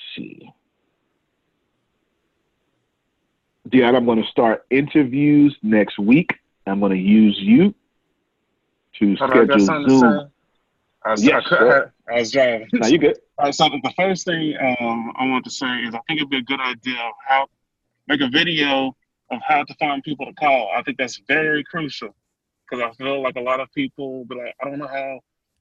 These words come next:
Speaker 2: how or have people to call to make these sales calls." I think that would be very valuable to everyone if you wanna do it.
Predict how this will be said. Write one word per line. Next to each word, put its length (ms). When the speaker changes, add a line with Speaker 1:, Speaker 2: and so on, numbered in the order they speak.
Speaker 2:
how 280
or 260
have 260
people 480
to 80
call 520
to 40
make 240
these 200
sales 240
calls." 240
I 80
think 180
that 80
would 120
be 140
very 300
valuable 460
to 140
everyone 440
if 100
you 100
wanna 220
do 240
it. 120